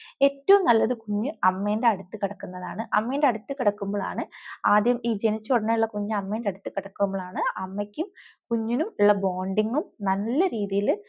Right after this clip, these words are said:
പാല് ഉണ്ടാവാനും കുട്ടിക്ക് ആ പാല് കുടിക്കാൻ പറ്റാനും കുട്ടിക്ക് ആ ടെമ്പറേച്ചർ മെയിൻറ്റെയിൻ ചെയ്യാനും ഒക്കെ സഹായിക്കുക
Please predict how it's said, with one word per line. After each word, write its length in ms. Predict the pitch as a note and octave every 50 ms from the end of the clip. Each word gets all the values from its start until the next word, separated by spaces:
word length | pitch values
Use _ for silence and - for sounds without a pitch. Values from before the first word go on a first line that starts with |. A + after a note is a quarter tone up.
| - - _ _ _ -
പാല് 340 | A3+ G#3+ A3 A3+ B3+ C#4+
ഉണ്ടാവാനും 580 | C#4+ A#3+ G#3+ G3+ G3 F#3+ F#3+ F#3 F#3+ F#3+ G#3 C#4+ - _
കുട്ടിക്ക് 260 | A3+ G#3 - G#3 -
ആ 40 | A#3+
പാല് 300 | A3+ - G#3+ G3 G#3 A#3+
കുടിക്കാൻ 540 | A#3+ - A3+ G#3+ G#3+ - - - C#4 C#4+ C4+
പറ്റാനും 440 | A3 F#3+ - - F3+ F3 F3+ G#3+ D#4+ - _ - - - - - _ _ -
കുട്ടിക്ക് 300 | A#3 A3 - A3 - C4
ആ 80 | A#3
ടെമ്പറേച്ചർ 680 | A#3 - G#3+ F#3 F#3+ G3+ G#3 A#3 B3 B3 B3 - C#4+
മെയിൻറ്റെയിൻ 440 | C#4 B3+ A#3 G3+ F#3 F3+ F#3+ G3 F#3+
ചെയ്യാനും 340 | F#3 F#3 F#3 F3 F#3 A3+ - _
ഒക്കെ 260 | G#3+ - _ - -
സഹായിക്കുക 540 | - - - F#3 F3+ F3+ F3+ F3+ F3+ - -